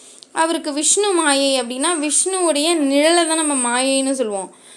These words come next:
அந்த, அதையே வந்து புதல்வியாக பெற்றார், கொ-, பொண்ணு மாதிரி. பின்னர் அப்புதல்வியே நதி உருகொண்டு சென்றது. அதுதான் என்னவாயிருச்சா?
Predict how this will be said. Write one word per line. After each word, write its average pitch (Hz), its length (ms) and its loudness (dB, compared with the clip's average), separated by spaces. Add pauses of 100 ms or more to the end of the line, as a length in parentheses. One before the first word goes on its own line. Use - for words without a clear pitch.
(160)
அந்த, 277 340 0
அதையே 262 520 0
வந்து 339 420 0
புதல்வியாக 277 560 0
பெற்றார், 208 500 -4 (300)
கொ-, 240 240 -2
பொண்ணு 269 260 0
மாதிரி. 233 300 -2 (920)
பின்னர் 370 360 0
அப்புதல்வியே 339 760 0
நதி 294 320 2
உருகொண்டு 302 560 0
சென்றது. 214 640 -2
அதுதான் 254 380 0
என்னவாயிருச்சா? 277 640 0